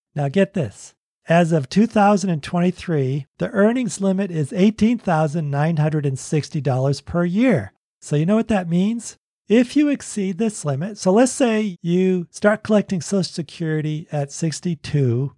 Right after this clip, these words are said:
but you want to keep working and you're making fifty thousand dollars a year. If you exceed this limit,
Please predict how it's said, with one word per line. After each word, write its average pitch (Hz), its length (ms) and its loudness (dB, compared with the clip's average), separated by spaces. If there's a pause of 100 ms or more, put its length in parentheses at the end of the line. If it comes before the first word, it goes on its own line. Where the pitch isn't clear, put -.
(100)
but 214 420 2
you 185 100 4
want 196 120 4
to 190 40 2
keep 202 260 0
working 139 300 2
and 143 100 -2
you're 160 100 -2
making 165 880 -4
fifty 165 580 0
thousand 143 320 2
dollars 139 300 0
a 147 40 -4
year. 117 280 -6 (500)
If 220 260 4
you 262 140 4
exceed 208 560 0
this 214 300 -2
limit, 170 400 0